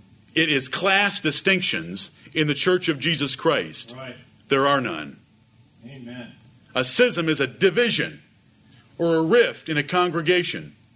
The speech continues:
Speaker 1: and there are not to be any in the body of Jesus Christ. But that the members should have the same care one for another. Verse twenty-five and then verse twenty-six.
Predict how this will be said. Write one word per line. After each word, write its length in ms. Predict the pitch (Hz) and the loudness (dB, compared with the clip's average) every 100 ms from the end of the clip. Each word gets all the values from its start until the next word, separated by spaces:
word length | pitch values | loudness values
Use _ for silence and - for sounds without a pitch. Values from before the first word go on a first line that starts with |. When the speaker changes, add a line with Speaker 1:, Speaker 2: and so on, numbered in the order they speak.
| _ _ - | _ _ -4
Speaker 1:
and 140 | 151 | 0
there 100 | 165 | 2
are 100 | 165 | 4
not 220 | 180 208 208 | 4 2 0
to 80 | 185 | 0
be 280 | 226 196 | 2 2
any 280 | 147 131 139 | 2 2 2
in 60 | 143 | 0
the 80 | 131 | 2
body 340 | 151 165 165 | 2 2 2
of 80 | 143 | 0
Jesus 360 | 156 156 156 | -2 -2 -4
Christ. 540 | - 151 95 78 - - _ _ _ _ _ - _ - - - _ - - - - - _ - - _ _ - - - - _ _ _ - | 0 0 0 -4 -14 -16 _ _ _ _ _ -20 _ -20 -20 -20 _ -20 -20 -20 -20 -20 _ -20 -20 _ _ -20 -20 -20 -20 _ _ _ -6
But 120 | 120 | -2
that 100 | 131 | -2
the 60 | 127 | 0
members 340 | 131 160 156 | 0 2 0
should 140 | 143 123 | -2 0
have 180 | 147 127 | 0 0
the 80 | |
same 320 | 120 165 160 151 | -2 0 0 -2
care 320 | 165 147 113 | 0 2 2
one 240 | 123 139 | 0 -2
for 160 | 135 139 | -2 -2
another. 220 | 131 107 | 0 -2
Verse 240 | 110 123 | -2 -4
twenty-five 580 | 123 135 120 139 135 135 | -2 -2 -2 -2 0 0
and 80 | 117 | 0
then 120 | 131 | -2
verse 200 | 139 139 | 0 -2
twenty-six. 640 | - 139 131 147 147 - | -2 -2 0 0 -2 -4